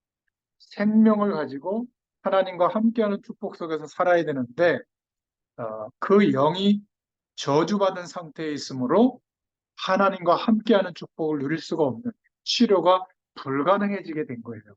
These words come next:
마치 물을 떠난 물고기처럼. 그래서 우리가 열심히 노력하면 잠깐은 사는 것 같지만, 임시 치료는 가능하지만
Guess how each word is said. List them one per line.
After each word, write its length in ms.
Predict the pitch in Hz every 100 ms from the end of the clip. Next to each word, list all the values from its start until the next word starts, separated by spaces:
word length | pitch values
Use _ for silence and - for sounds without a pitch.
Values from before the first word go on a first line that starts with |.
| -
마치 440 | 156 156 180 160 _ _ -
물을 300 | 151 170 170
떠난 280 | 160 151
물고기처럼. 720 | 135 139 151 131 123 135 117 107 - _ _ _ _ -
그래서 520 | 175 175 190 147 - _ _ -
우리가 340 | 151 170 170
열심히 560 | 147 196 196 - 214 220
노력하면 640 | 156 165 165 156 156 160 -
잠깐은 560 | - 147 143 180 180 175
사는 340 | - 202 208
것 100 | 202
같지만, 600 | 151 - 127 127 151 123 - _ _ _ -
임시 460 | 160 175 156 214
치료는 480 | - - 175 170 165
가능하지만 720 | 139 143 139 127 131 160 214